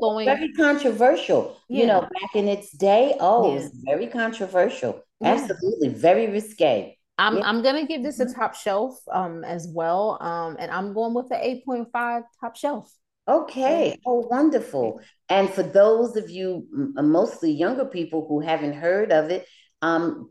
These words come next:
Speaker 2: d-, watch it. The movie is very good. Watch the movie, read the book, whichever.
Speaker 1: Yeah.
Speaker 2: Very good. It's, uh, I think the author is D H Lawrence. Yeah.
Speaker 1: And I
Speaker 2: So,
Speaker 1: think you're correct, Ma.
Speaker 2: okay.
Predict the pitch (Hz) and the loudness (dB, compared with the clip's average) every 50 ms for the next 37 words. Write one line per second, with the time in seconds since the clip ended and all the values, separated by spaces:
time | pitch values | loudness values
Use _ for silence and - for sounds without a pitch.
0 | _ _ _ - - - - 208 208 214 254 294 339 349 320 - - 123 101 - | _ _ _ -20 -18 -14 -12 -10 -4 0 2 2 2 2 0 -2 -4 -4 -4 -6
1 | - - - 170 185 196 220 220 220 220 214 214 214 214 220 220 233 233 226 233 | -8 -6 -4 -4 -2 -2 -4 -4 -4 -6 -6 -6 -6 -4 -4 -2 -2 -4 -2 -2
2 | 240 202 135 117 127 135 143 147 147 - - - 160 165 170 175 170 180 175 143 | -2 -2 -2 -2 -2 0 0 -2 -4 -6 -6 -4 -2 -2 -2 -2 -4 -6 -8 -6
3 | 139 143 151 147 151 151 151 160 180 214 - - - 143 147 147 - 165 175 302 | -4 -4 -4 -4 -6 -4 -2 0 0 -2 -4 -8 -10 -10 -10 -6 -4 -2 -2 -2
4 | - 131 - - _ _ _ _ _ 127 151 165 175 185 175 170 165 151 151 143 | -2 -4 -8 -8 _ _ _ _ _ 0 2 2 2 0 0 -2 -2 -2 -2 -4
5 | 147 - - 147 143 139 139 139 139 135 127 123 139 143 - - 160 160 160 156 | -6 -2 0 2 2 4 2 2 0 0 0 -2 -2 -4 -4 -6 -6 -6 -4 -2
6 | 160 160 160 160 160 156 139 139 - - 147 151 156 151 151 151 - 147 151 147 | -2 -2 -2 -2 -4 -4 -4 -6 -8 -8 -2 0 0 0 0 -2 -4 -2 -2 -2
7 | 143 131 117 107 - - - - - _ _ _ _ _ - 220 269 262 185 - | -2 -2 -4 -6 -8 -12 -18 -20 -20 _ _ _ _ _ -4 -2 -2 -2 -4 -6
8 | - - 175 185 214 208 196 196 208 202 202 185 - 233 226 - - 233 247 349 | -8 -6 -4 -2 -2 -2 -2 -4 -4 -6 -8 -6 -6 -8 -8 -6 -6 -6 -4 -4
9 | 370 - - 156 151 160 196 196 _ _ _ _ - 202 294 320 311 - 349 370 | -6 -10 -12 -14 -14 -14 -14 -16 _ _ _ _ 0 0 0 0 0 -2 -2 -2
10 | 403 440 349 233 214 | -2 -2 -4 -8 -10